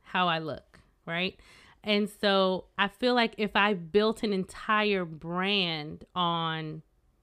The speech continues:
my body being a non-traditional style of body, right? 'Cause the traditional body is skinny and curvy and all that stuff, right?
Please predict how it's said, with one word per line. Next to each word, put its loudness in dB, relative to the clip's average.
my 0
body 6
being -4
a -2
non-traditional 0
style 0
of -10
body, -6
right? -8
'Cause -6
the -4
traditional 0
body 2
is -6
skinny 2
and -4
curvy -6
and -10
all -8
that -12
stuff, -14
right? -6